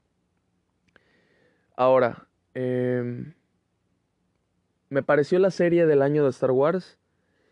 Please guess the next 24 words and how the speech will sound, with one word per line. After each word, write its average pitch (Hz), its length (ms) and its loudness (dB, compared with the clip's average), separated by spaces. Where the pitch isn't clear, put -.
Ok, 160 160 0
les 147 200 2
voy 180 120 4
a - 20 6
dar 185 140 4
mi 170 80 0
opinión 135 320 -2
acerca 117 320 -6
de 107 100 -10
la - 80 -14
serie. - 260 -20
La 165 160 2
serie 208 280 4
trata 185 560 0
acerca 143 480 0
de, 135 340 0
justamente 139 640 -4
donde 120 260 -2
se - 100 -14
quedó 120 260 -2
Star 120 220 -4
Wars 117 220 -2
Rebels. 143 460 -2
Ezra 139 640 0